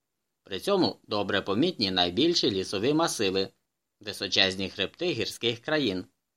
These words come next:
розкидані в океані острови-відлюдники, блакитні стрічки найпотужніших річок і дзеркала великих озер. Справжню велич багатьох природних рекордсменів нашої блакитної планети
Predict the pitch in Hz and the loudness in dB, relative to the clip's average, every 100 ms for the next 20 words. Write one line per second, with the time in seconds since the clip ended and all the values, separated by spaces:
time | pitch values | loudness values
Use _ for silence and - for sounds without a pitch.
0 | _ - 101 - - 113 104 101 98 92 | _ -6 -6 -4 0 2 4 2 0 0
1 | 101 120 175 110 - 98 101 - 95 95 | 4 4 4 2 -2 -10 -12 -12 -6 -2
2 | 104 131 151 98 92 85 87 - _ _ | 0 0 0 0 -2 -2 -4 -8 _ _
3 | _ _ _ 98 107 104 113 107 104 95 | _ _ _ -2 0 4 4 4 -2 -6
4 | 101 95 - 165 175 110 95 - 95 127 | -4 -4 -2 -2 0 0 0 -2 -6 -4
5 | 147 170 160 160 175 170 113 95 - _ | -4 -2 -2 -2 -2 0 0 0 -4 _
6 | - 104 92 95 - 82 98 170 101 87 | -14 -12 -4 -4 0 2 4 4 2 0
7 | 85 101 139 143 135 85 - _ _ _ | 0 -4 -4 0 2 2 -4 _ _ _
8 | _ _ _ _ - - 135 123 110 120 | _ _ _ _ -20 -2 4 4 4 2
9 | 120 113 101 113 113 120 127 123 101 - | 4 6 4 2 0 2 2 0 -2 -4
10 | 113 113 113 101 98 101 98 101 - 117 | -6 -2 -2 -2 -2 -2 -2 -4 -8 2
11 | 104 104 98 101 98 - 98 92 98 92 | 2 2 0 4 4 4 0 0 0 0
12 | 98 - 92 90 90 90 147 165 92 | -4 -4 -6 -6 -4 0 0 0 -4